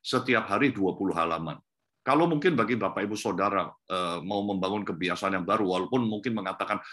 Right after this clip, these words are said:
"Saya nggak biasa baca buku, saya bukan orang pembaca buku." Nah, itu kan kebiasaan yang lama.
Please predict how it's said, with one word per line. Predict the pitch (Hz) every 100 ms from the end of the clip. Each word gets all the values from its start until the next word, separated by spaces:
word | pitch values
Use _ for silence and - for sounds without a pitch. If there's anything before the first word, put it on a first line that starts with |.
| -
"Saya | - 131 156
nggak | 85
biasa | 85 95 90 104
baca | 80 78 90
buku, | 92 117 -
saya | 127 107
bukan | 92 90
orang | 101 92
pembaca | 98 85 80 90
buku." | 92 - 71 _ _ - -
Nah, | 87 -
itu | 135 165
kan | 180 147
kebiasaan | 98 95 87 - 117 95
yang | 95
lama. | 95 117 76